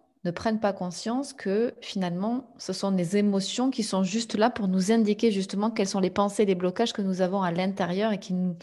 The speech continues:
impactent et qui créent nos comportements et nos actions et donc nos résultats. Et donc ça, c'est, c'est quand même fou de se dire, on n'a pas appris,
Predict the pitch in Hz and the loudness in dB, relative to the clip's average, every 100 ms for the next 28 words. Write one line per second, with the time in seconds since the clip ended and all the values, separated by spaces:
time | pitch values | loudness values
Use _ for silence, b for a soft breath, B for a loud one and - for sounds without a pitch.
0 | B B B B 190 196 190 - - - | B B B B 2 4 2 2 0 0
1 | - - 190 - 190 190 - _ _ - | -6 -8 -8 -4 -2 -2 -4 _ _ 0
2 | - 247 208 202 196 190 208 202 202 185 | 6 6 4 0 0 -2 -2 -2 -2 0
3 | 175 170 208 208 - 214 196 202 214 - | -2 -2 -6 -6 0 2 2 0 -2 -4
4 | 185 180 170 170 - - _ B B B | -4 -4 -4 -6 -10 -12 _ B B B
5 | B - 170 185 - 247 208 185 175 - | B -4 -2 0 0 0 2 2 2 -2
6 | - _ - 220 220 208 202 196 - 311 | -12 _ -4 0 4 6 4 0 -2 0
7 | 240 190 180 214 311 339 - 196 185 240 | 2 0 0 2 2 0 -6 -2 -2 2
8 | 339 330 269 - 277 320 | 4 6 4 0 0 0